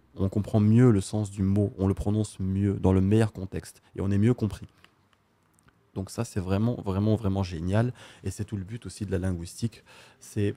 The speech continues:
vraiment bien. Donc n'hésitez pas, le mercredi, le café linguistique, il en existe dans toutes les langues à Toulouse, pratiquement dans plusieurs langues en tout cas.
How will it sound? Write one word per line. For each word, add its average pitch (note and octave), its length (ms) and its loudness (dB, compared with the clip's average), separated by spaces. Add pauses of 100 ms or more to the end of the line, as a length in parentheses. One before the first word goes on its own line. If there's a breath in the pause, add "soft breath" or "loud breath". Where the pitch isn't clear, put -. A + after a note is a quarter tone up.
vraiment G2 300 -6
bien. G#2 300 0
Donc G#2 240 -2
n'hésitez G#2 400 0
pas, A2+ 400 -2
le A2 160 0
mercredi, A2 600 -2 (280 loud breath)
le G2 80 -2
café A2 240 -2
linguistique, G#2 480 -2
il G2 100 -2
en G2 80 2
existe G#2 260 -4
dans F#2+ 120 0
toutes - 160 -12
les G#2 100 4
langues G#2+ 180 6
à F#2 60 4
Toulouse, C3+ 400 -4 (460 loud breath)
pratiquement - 380 -2
dans E2+ 120 0
plusieurs F#2+ 300 -2
langues G2+ 180 0
en F2+ 60 -8
tout - 120 -16
cas. A2 200 -4